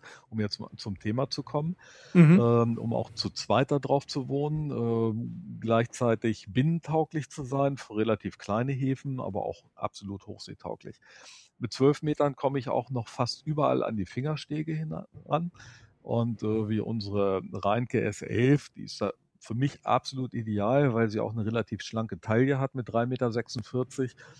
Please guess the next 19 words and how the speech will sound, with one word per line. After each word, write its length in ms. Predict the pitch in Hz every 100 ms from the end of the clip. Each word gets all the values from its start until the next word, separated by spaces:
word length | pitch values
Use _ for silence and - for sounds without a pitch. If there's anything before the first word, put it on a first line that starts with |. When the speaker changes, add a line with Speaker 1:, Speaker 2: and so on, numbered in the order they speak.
| _ _
Speaker 1:
um 160 | 113
auch 140 | 101 117
in 80 |
die 100 | 104
kleinen 380 | 95 107 107 104
Boxen 320 | 101 - 98
zu 100 | -
kommen. 320 | - - - - - _ _
Typisches 460 | 156 139 120 117
Beispiel, 580 | - 117 131 - 127 123 -
Ort 240 | 110 117
auf 160 | 104 -
Fehmarn, 540 | - 135 131 127 117
einer 220 | 113 110
meiner 260 | 104 101 92
Lieblingshäfen 640 | 101 147 127 - 123 123 117
an 100 | 117
der 120 | -
Ostseeküste. 760 | 117 - 113 - 117 - 113